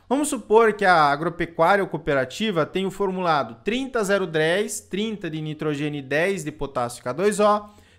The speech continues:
tenha ureia, sulfato de amônio e cloreto de potássio. Se eu for pegar aqui o trinta zero dez, eu devo balizar o que que tá faltando ainda de potássio. Então tá faltando vinte quilos. Então eu vou pegar os vinte quilos de K dois O que tá faltando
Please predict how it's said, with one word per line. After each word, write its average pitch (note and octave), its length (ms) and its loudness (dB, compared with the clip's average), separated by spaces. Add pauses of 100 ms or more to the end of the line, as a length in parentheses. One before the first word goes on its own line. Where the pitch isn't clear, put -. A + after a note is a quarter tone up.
tenha G#3+ 320 4
ureia, G#3 420 4
sulfato G3+ 560 0
de G3 80 -2
amônio G3 400 -2
e G3+ 40 -8
cloreto F#3 420 -4
de F#3+ 80 -6
potássio. G3 680 -2 (720)
Se - 140 -4
eu C#4+ 60 0
for C#4+ 220 2
pegar G#3+ 300 4
aqui G3 220 -4
o G#3 40 -2
trinta A#3+ 460 -4
zero F#3 240 -2
dez, D#3+ 640 0 (100)
eu G#3+ 240 -2
devo G3+ 320 2
balizar F#3 520 -2
o G3 80 -6
que A#3 160 -10
que A#3 120 -14
tá G#3 220 -6
faltando G3+ 640 -4
ainda F#3 500 -6
de D#3 240 -10
potássio. F3 680 -8 (100)
Então G3+ 220 -8
tá G#3 120 0
faltando G3+ 840 -2 (240)
vinte G#3 340 -4
quilos. A3+ 540 -2 (440)
Então C4 140 4
eu B3+ 40 -4
vou B3+ 120 2
pegar G#3+ 300 8
os F3+ 100 6
vinte G#3 360 0
quilos G3 300 2
de F3 140 6
K F3+ 160 4
dois D#3 300 6
O D3 140 8
que - 120 -16
tá C3 160 2
faltando D3 800 2